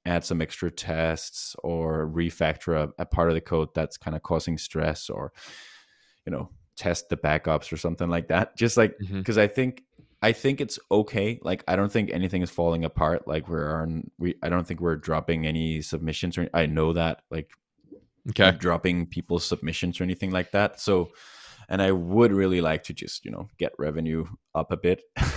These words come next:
Speaker 1: And I think that's the most important thing. But at this, so I think
Speaker 2: But when does that argument end? You know, that's my
Speaker 1: Yeah.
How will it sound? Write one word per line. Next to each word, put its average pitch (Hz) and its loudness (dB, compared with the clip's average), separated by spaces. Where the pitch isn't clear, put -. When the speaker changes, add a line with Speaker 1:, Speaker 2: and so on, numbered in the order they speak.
Speaker 1:
And 92 2
I 85 4
think 87 -2
that's 87 2
the 87 0
most 85 0
important 80 -4
thing. 117 -2
But 95 8
at 87 2
this, - -4
so 98 4
I 90 6
think 120 -2
Speaker 2:
But 139 12
when 170 12
does 175 6
that 156 10
argument 135 4
end? 98 -4
You 92 -4
know, 92 -4
that's - -12
my 85 -8
Speaker 1:
Yeah. 87 2